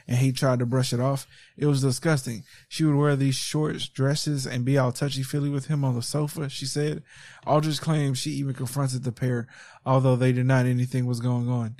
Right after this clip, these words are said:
That changed when Aldridge was admitted to the hospital to give birth to Ruben in January.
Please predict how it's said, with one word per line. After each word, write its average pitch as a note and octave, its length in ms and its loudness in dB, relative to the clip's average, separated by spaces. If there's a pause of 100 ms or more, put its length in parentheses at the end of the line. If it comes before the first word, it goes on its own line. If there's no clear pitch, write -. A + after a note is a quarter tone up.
(400)
That C3 180 4
changed D#3 300 0
when B2 120 0
Aldridge C3 340 0
was B2+ 180 2
admitted C3 340 2
to C3+ 80 -4
the B2 100 -2
hospital B2 420 -2
to A#2+ 80 -4
give A#2+ 280 0
birth C3 260 0
to A#2+ 120 -4
Ruben A#2+ 360 0
in A#2 100 -2
January. A2+ 520 -2